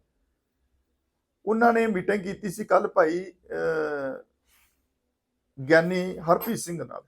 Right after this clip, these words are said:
ਜਥੇਦਾਰ ਸਾਹਿਬ ਨਾਲ। ਹੁਣ ਕਿਆਸ ਰਾਈਆਂ ਵੀ ਇਹ ਹੈ ਤੇ ਸੂਤਰਾਂ ਦੇ ਹਵਾਲੇ ਤੋਂ ਵੀ ਪਤਾ ਲੱਗਿਆ ਕਿ ਸੁਖਬੀਰ ਬਾਦਲ ਸਰਵਾਈਵ ਨਹੀਂ ਕਰ ਰਿਹਾ ਅਕਾਲੀ ਦਲ ਦੇ ਵਿੱਚ।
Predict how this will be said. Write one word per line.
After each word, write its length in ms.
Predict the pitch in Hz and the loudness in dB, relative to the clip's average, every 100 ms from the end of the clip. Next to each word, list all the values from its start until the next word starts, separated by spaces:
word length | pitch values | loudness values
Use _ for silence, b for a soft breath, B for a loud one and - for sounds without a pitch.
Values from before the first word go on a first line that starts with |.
| _ | _
ਜਥੇਦਾਰ 380 | 143 139 151 120 | -4 -2 0 0
ਸਾਹਿਬ 240 | - 117 | 0 -8
ਨਾਲ। 140 | 113 _ _ _ _ _ _ _ _ _ _ _ _ _ _ _ _ _ _ | -10 _ _ _ _ _ _ _ _ _ _ _ _ _ _ _ _ _ _
ਹੁਣ 100 | 202 | -6
ਕਿਆਸ 420 | 202 202 190 196 | 2 6 8 6
ਰਾਈਆਂ 320 | 226 220 226 226 | 6 6 4 2
ਵੀ 160 | 226 | 0
ਇਹ 160 | 233 233 | 4 6
ਹੈ 360 | 214 208 202 _ _ _ _ _ | 6 4 0 _ _ _ _ _
ਤੇ 520 | 403 403 202 196 - - _ _ _ _ _ _ _ | 2 4 4 0 -4 -10 _ _ _ _ _ _ _
ਸੂਤਰਾਂ 460 | - 185 180 214 220 | -12 -10 0 4 6
ਦੇ 80 | |
ਹਵਾਲੇ 340 | 190 147 165 202 | 6 8 6 4
ਤੋਂ 140 | 226 | 0
ਵੀ 60 | 220 | -4
ਪਤਾ 220 | 190 190 | -4 -2
ਲੱਗਿਆ 380 | 190 175 185 190 | -2 -2 -2 -4
ਕਿ 640 | - 180 180 180 185 - _ _ _ _ _ _ _ _ _ _ _ _ | -4 0 2 4 2 -2 _ _ _ _ _ _ _ _ _ _ _ _
ਸੁਖਬੀਰ 460 | - 156 170 233 240 | -8 -6 -4 0 6
ਬਾਦਲ 340 | 208 190 202 | 8 6 2
ਸਰਵਾਈਵ 560 | 190 165 160 156 214 180 | 0 2 6 6 4 -2
ਨਹੀਂ 180 | 156 139 | -10 -2
ਕਰ 160 | 139 | 0
ਰਿਹਾ 120 | 139 | 0
ਅਕਾਲੀ 300 | 151 147 143 | 0 0 -2
ਦਲ 200 | 151 160 | -2 -4
ਦੇ 100 | 156 | -4
ਵਿੱਚ। 280 | 151 147 160 | -10 -12 -10